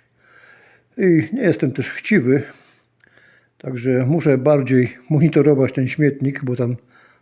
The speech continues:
sporo puszek było już i zapakowane zostały. E, lubię sobie zapalić świeczkę, wiecie, świeczkę zapachową, czy jakąkolwiek świeczkę, lubię światło świecy. E, dziękuję za oglądanie tego odcinka, nietypowego, niezłomowego, takiego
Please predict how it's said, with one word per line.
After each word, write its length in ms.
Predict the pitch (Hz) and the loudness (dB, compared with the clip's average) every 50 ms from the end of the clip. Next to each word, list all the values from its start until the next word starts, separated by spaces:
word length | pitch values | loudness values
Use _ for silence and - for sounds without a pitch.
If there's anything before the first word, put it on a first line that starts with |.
| _ _ | _ _
sporo 340 | - - - - 143 139 131 | -20 -8 -2 0 2 2 0
puszek 340 | 139 - 151 135 - 135 113 | 0 -4 -8 -6 -4 -6 -4
było 320 | 110 117 127 120 113 113 | -4 -2 -2 -2 -2 -2
już 260 | 117 135 156 151 - - | -4 -4 -6 -8 -10 -10
i 100 | 147 160 | -10 -8
zapakowane 640 | 135 127 127 - 131 - 139 120 123 123 123 123 120 | -8 -8 -8 -8 -8 -6 -4 -4 -4 -4 -4 -4 -6
zostały. 500 | 110 117 110 - - 123 120 139 175 165 - - _ _ _ - - - - - - - _ _ _ _ - | -8 -10 -12 -10 -8 -6 -4 -4 -4 -6 -8 -12 _ _ _ -20 -20 -20 -20 -20 -20 -20 _ _ _ _ 0
E, 420 | 180 170 170 165 160 165 156 - - - | 4 6 6 6 6 6 2 0 -2 -2
lubię 240 | 202 196 170 175 - | -2 0 2 0 0
sobie 180 | - 160 143 | 0 0 0
zapalić 420 | 143 156 151 160 156 151 143 143 - | 0 0 2 2 0 0 -2 -6 -4
świeczkę, 400 | - - 151 - - - 120 101 | -2 -2 -2 -2 -2 -8 -6 -6
wiecie, 440 | 110 117 - - 190 190 185 165 - | -6 -6 -4 0 0 2 2 0 -2
świeczkę 420 | - - - - 151 156 - - 131 | -6 -8 -6 -6 -6 -4 -4 -4 -4
zapachową, 600 | 131 127 - 117 - - 196 185 160 143 127 113 | -4 -4 -6 -6 -2 -2 0 0 0 0 -2 -2
czy 120 | - - | -6 -6
jakąkolwiek 500 | 107 127 123 - - 156 139 131 127 120 | -6 -6 -4 0 2 2 2 2 0 -4
świeczkę, 400 | - - - 156 156 - - 143 | -4 -4 -4 -4 -4 -4 -6 -6
lubię 260 | 131 143 131 127 123 | -4 -4 -4 -4 -6
światło 380 | - - - 131 123 - 127 113 | -4 -4 -6 -4 -4 -4 -8 -8
świecy. 440 | - - 156 147 147 151 - 180 175 - _ _ _ _ _ - - - - - - - - - - - _ _ _ - | -6 -4 -4 -4 -4 -4 -4 -6 -6 -6 _ _ _ _ _ -20 -20 -20 -20 -20 -18 -18 -18 -18 -20 -20 _ _ _ -4
E, 340 | 143 143 143 143 143 139 131 | -2 0 0 2 0 0 0
dziękuję 480 | 135 180 196 190 - 226 214 180 165 | 2 0 0 0 0 2 2 2 4
za 100 | 135 156 | 2 2
oglądanie 400 | 151 135 147 143 147 147 151 151 | 2 2 0 0 2 2 2 2
tego 260 | 147 151 151 139 151 | 2 0 -2 0 -2
odcinka, 540 | 151 143 - - - 226 208 - - 156 147 | -2 -4 -4 -4 -2 -2 0 2 2 2 2
nietypowego, 880 | 151 175 175 185 185 - - 165 160 175 175 160 151 160 151 156 135 - - - | 2 2 0 -2 -2 -2 0 0 2 2 2 2 2 2 2 2 0 -2 -2 -2
niezłomowego, 880 | 147 165 196 175 147 160 165 160 160 156 151 156 156 147 131 143 143 143 | 0 2 2 4 4 2 2 2 2 2 4 4 2 4 4 4 2 2
takiego 580 | 147 165 - 175 151 143 147 143 139 117 - | 0 0 -2 0 2 4 4 2 2 0 -4